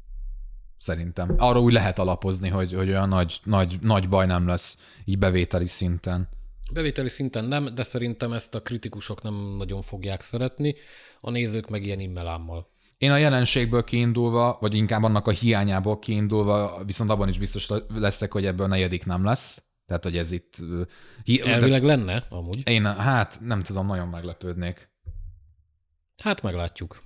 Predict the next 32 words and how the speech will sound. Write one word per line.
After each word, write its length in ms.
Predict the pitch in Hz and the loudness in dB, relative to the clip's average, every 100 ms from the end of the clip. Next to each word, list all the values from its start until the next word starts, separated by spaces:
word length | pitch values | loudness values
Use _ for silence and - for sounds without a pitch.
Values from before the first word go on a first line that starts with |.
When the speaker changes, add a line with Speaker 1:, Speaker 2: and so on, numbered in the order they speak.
| - - | -20 0
Speaker 1:
Me-, 160 | 135 135 | 2 4
meg, 180 | 143 131 | 2 4
hogy 140 | 135 | 2
most 220 | 135 - | 2 0
akkor 260 | 131 - 127 | 0 2 2
a 60 | |
nagyvásznon 600 | 123 123 110 127 - 147 | 4 4 4 2 2 2
amúgy 460 | 139 139 143 127 - 175 180 98 151 147 _ _ _ | 2 2 0 -2 -10 -18 -20 -20 -20 -20 _ _ _
ez, 260 | - 101 98 | -2 -2 -2
ez 160 | 101 104 | -4 -2
lesz 180 | 107 135 | -2 0
az 120 | 120 | 0
a 60 | |
vonal? 440 | 107 98 135 139 - | 0 2 2 2 -2
Tehát, 180 | 101 - | -4 -2
hogy 220 | 98 - _ _ _ _ _ | -4 -6 _ _ _ _ _
ezen 300 | 98 101 101 | -4 -2 -2
kívül 260 | - 110 110 | 0 2 2
más 320 | 98 110 - | 2 0 0
nem 180 | 101 104 | -2 -2
lesz 200 | 107 - | -2 -2
vajon? 320 | 135 117 95 - - - - - | 0 -2 -4 -8 -20 -20 -20 -2
Rowling 420 | 98 104 98 101 | 2 4 4 2
által 300 | 104 101 113 | 0 0 -2
megálmodott 560 | 107 107 110 110 117 - | 0 0 -2 0 -2 0
világban? 420 | 131 131 92 95 | 0 0 0 -2
Vagy 100 | 92 | -2
hogyha 200 | 101 107 | -2 -2
lesz, 260 | 101 - 101 | 0 -2 -4
akkor 300 | - 95 90 | -6 -4 -2
mikor 340 | 107 - 131 | -2 -2 -2
lesz? 460 | 147 175 - - | 0 -2 -4 -10